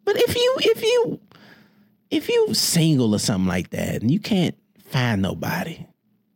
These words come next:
don't go get an animal to try to take the place of that person or of a person. The animal is the animal.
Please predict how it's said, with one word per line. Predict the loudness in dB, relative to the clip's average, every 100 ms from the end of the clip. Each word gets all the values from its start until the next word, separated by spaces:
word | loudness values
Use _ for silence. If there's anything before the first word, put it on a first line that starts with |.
| _ _ _ _ _ _ -6
don't | 0 2 2
go | 2 2
get | 2 2
an | 2
animal | 0 0 2 2 2 0
to | -2
try | -2 -2
to | -2
take | -2 -4
the | -6
place | -4 -2 0
of | -2 -2
that | -2 -4 -8
person | -4 -2 -2 -2 -2 -4 -12
or | -6 -4 -4 -8
of | -8 -6 -6
a | -8
person. | -4 -4 -2 -2 -2 -4 _ _ _ _ _
The | -4
animal | -2 2 2 2
is | 2
the | 0
animal. | 0 2 2 2 2 2 0 -4